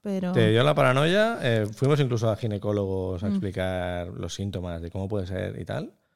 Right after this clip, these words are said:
Speaker 1: Mm.
Speaker 2: No se lo explicaban ellos tampoco.
Speaker 1: Sí, no, no se explicaran. Y la única explicación posible para mí era el embarazo psicológico.
Speaker 2: Embarazo psicológico que lo llegaste a pensar fuertemente.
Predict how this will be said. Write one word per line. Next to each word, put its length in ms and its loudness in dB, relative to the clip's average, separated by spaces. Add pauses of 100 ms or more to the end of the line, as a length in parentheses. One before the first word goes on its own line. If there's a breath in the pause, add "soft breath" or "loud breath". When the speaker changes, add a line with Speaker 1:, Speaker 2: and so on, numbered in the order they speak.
Speaker 1:
Mm. 240 -4
Speaker 2:
No 160 -2
se 140 -4
lo 360 -2
explicaban 460 -4
ellos 200 -6
tampoco. 420 -6 (680)
Speaker 1:
Sí, 300 -4
no, 180 2
no 220 2
se 100 -2
explicaran. 460 -2
Y 80 0
la 100 4
única 220 2
explicación 380 2
posible 300 0
para 200 -2
mí 200 0
era 280 0
el 80 0
embarazo 380 -2
psicológico. 600 -4
Speaker 2:
Embarazo 300 0
psicológico 400 2
que 60 0
lo 100 2
llegaste 260 -2
a 80 0
pensar 340 0
fuertemente. 580 -4